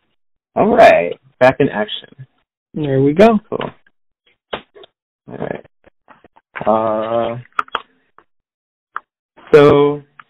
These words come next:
Speaker 1: I'll probably edit this part out 'cause where do you best provide value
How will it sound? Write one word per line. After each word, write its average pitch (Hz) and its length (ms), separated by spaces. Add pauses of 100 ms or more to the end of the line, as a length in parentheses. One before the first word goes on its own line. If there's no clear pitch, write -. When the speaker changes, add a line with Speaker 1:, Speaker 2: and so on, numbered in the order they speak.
(260)
Speaker 1:
I'll - 340
probably 147 240
edit 113 180
this 113 120 (100)
part 104 140
out 95 200
'cause 123 180 (440)
where 160 160
do 185 140
you 147 120 (140)
best - 240 (1120)
provide 117 500
value 110 640